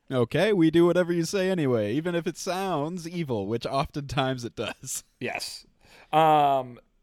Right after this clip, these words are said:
Speaker 2: so the X-Men take to their awesome jetcopter,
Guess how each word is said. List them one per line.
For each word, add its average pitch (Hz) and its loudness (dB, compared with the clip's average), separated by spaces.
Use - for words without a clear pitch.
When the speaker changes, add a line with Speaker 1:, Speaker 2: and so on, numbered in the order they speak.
Speaker 2:
so 165 0
the 147 0
X-Men 165 0
take 147 -4
to 143 -6
their 127 -2
awesome 123 -4
jetcopter, 151 0